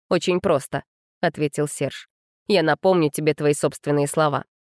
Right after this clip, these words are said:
В апреле ты говорила мне о своих стремлениях. Ты мечтала жить в соответствии с высокими идеалами,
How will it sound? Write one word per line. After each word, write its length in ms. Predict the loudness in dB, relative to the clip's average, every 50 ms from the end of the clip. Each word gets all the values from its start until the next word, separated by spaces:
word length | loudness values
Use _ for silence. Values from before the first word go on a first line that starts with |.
| _ _ _ _ _ _
В 60 | -2 -2
апреле 320 | 0 4 2 4 4 2
ты 100 | 0 0
говорила 420 | 0 2 2 2 2 4 4 2
мне 200 | 2 4 2 2
о 20 | 0
своих 280 | 0 2 0 0 0
стремлениях. 640 | -2 -4 -2 0 2 2 2 2 2 0 -2 -4 -6 -8 _ _ _ _ _ _
Ты 100 | 0 2
мечтала 460 | 2 0 0 0 0 2 4 2 2
жить 200 | 2 0 -2 -2
в 40 | 0
соответствии 640 | 0 0 0 2 2 0 0 0 -2 -2 -2 -2
с 120 | -2 0
высокими 560 | -4 -4 0 0 -2 -2 0 -2 0 0 0 0
идеалами, 560 | 2 2 2 2 2 2 0 -2 -4 -6